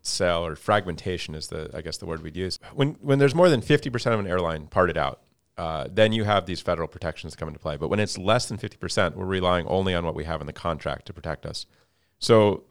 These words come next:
the specific protection we have in Section one is that if more than twenty percent of the company's assets are, uh, divested in a twelve-month period, it causes what's called a triggering event, and that causes a cascade of protection to come into play. Uh,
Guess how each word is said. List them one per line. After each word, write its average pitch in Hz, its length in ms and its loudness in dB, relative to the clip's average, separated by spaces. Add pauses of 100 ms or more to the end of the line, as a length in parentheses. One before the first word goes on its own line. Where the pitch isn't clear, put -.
(120)
the 107 120 0
specific 135 480 -2
protection 120 400 -2
we 101 100 0
have 92 220 2
in 82 80 -6
Section 85 340 -6
one 78 180 -2
is 76 160 -8
that 82 200 -2
if 85 160 -8
more 98 200 2
than 90 120 -4
twenty 113 320 0
percent 104 280 -2
of 90 60 -2
the 85 60 -4
company's 85 400 -4
assets - 680 -4 (380)
are, 82 320 2 (320)
uh, 73 300 -4 (160)
divested 82 580 0
in 82 200 -6
a 78 140 -6
twelve-month 87 560 -2
period, 73 340 -8 (440)
it 85 120 -8
causes 101 280 2
what's 95 120 -6
called 90 200 0
a 80 100 -4
triggering 87 580 -2
event, 71 440 -6 (420)
and 87 140 -2
that 85 280 2 (360)
causes 80 340 -2
a 76 100 -4
cascade 85 520 -2
of 80 80 -8
protection - 400 -8
to 78 60 -10
come 76 180 -6
into 76 140 -10
play. 76 320 -2 (500)
Uh, 98 200 4